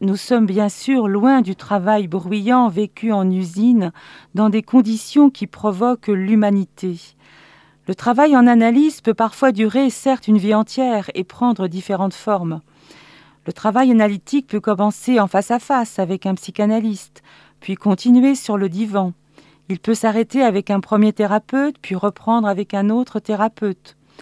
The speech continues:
On parle alors de tranches d'analyse qui se succèdent sur le parcours de vie. Une cure analytique peut aussi s'arrêter,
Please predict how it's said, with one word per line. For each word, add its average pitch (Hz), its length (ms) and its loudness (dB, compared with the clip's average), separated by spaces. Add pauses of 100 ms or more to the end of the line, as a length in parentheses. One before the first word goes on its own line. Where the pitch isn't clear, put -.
(400)
On 196 60 -2
parle 277 240 2
alors 254 260 4
de 220 120 2
tranches 285 380 0
d'analyse 202 600 0
qui 190 140 -10
se - 160 -8
succèdent 226 560 -4
sur - 120 -8
le 185 100 -4
parcours 196 400 -6
de 190 80 -4
vie. 165 340 -10 (1040)
Une 226 160 6
cure 320 200 0
analytique 247 600 2
peut 233 180 -4
aussi 226 300 -4
s'arrêter, 226 640 -4